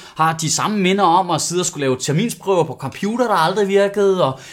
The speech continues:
de helt nye generationer får en masse fælles minder om at have vikarer hele tiden, fordi der ikke er nogen folkeskolelærer tilbage. Ah, fællesskab, ikke? Men frygt ej, for statsminister Mette Frederiksen stod på Folketingets talerstol til Folketingets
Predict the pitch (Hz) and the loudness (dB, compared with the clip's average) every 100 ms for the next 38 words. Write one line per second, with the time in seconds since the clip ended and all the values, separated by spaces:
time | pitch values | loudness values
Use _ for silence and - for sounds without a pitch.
0 | - 185 160 143 131 208 277 277 214 - | -6 -2 0 -2 0 2 2 0 -4 -6
1 | 190 165 160 160 151 156 160 - 220 415 | -8 -8 -6 -4 -2 -2 -4 2 2 2
2 | - 175 226 196 185 160 123 120 170 247 | -4 -2 2 2 2 -2 -4 -6 -6 -2
3 | 254 190 190 185 170 156 156 185 190 208 | -2 -2 -4 -4 -6 -4 -2 2 2 2
4 | 202 208 - 196 262 359 214 196 170 165 | -2 -6 -2 -2 0 -4 -4 -2 0 0
5 | 160 - 151 175 180 - - - - 240 | -2 -2 0 -2 -6 -12 -14 -14 2 4
6 | 285 277 262 247 233 220 208 160 - - | 6 8 8 8 6 4 2 -2 -12 0
7 | 202 208 220 190 - 151 143 139 196 240 | 2 2 0 -2 0 0 0 2 2 0
8 | - - 151 226 - 262 254 233 - - | -8 -8 -4 -2 0 0 2 0 -2 -12
9 | - _ - 107 104 - 214 175 180 165 | -20 _ -6 -4 -4 -4 -6 -4 -4 -4
10 | 170 160 160 226 214 202 175 - 220 160 | -4 -4 0 0 0 -4 -4 -2 -4 -2
11 | 175 160 185 247 269 233 196 - 175 190 | -2 0 0 0 -2 -4 -4 -4 -2 0
12 | 240 - 196 156 160 165 - 208 254 254 | -2 -2 -2 -2 -4 -4 -2 -2 -2 -6
13 | 220 202 | -6 -6